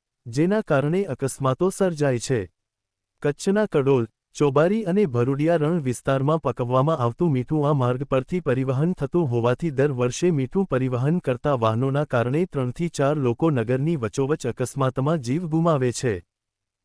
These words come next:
ગત વર્ષે ચાર નિર્દોષ લોકોના મોત થયા હતા અને આ વર્ષે મીઠું પરિવહન સિઝનની શરૂઆતમાં જ તારીખ ઓગણીસ ડિસેમ્બર બે હજાર પચીસના રોજ મીઠું ભરેલા ઓવરલોડ ટ્રેલરથી ભચાઉના વેપારી અને આશાસ્પદ યુવાન ગણેશભાઈ આહિરનું દુઃખદ અવસાન થયું છે.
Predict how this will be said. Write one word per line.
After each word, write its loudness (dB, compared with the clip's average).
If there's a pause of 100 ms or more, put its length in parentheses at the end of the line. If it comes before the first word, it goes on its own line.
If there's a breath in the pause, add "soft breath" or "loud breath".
ગત 0
વર્ષે 2
ચાર 0
નિર્દોષ 0
લોકોના 0
મોત 0
થયા -2
હતા -2
અને -2
આ 0
વર્ષે 0
મીઠું 0
પરિવહન 0
સિઝનની 0
શરૂઆતમાં 0
જ 0
તારીખ -2
ઓગણીસ -2
ડિસેમ્બર 0
બે 0
હજાર -2
પચીસના -4
રોજ 0
મીઠું -2
ભરેલા 2
ઓવરલોડ 0
ટ્રેલરથી -2
ભચાઉના -2
વેપારી 0
અને -2
આશાસ્પદ -2
યુવાન 0
ગણેશભાઈ -2
આહિરનું 0
દુઃખદ -2
અવસાન 0
થયું 0
છે. -2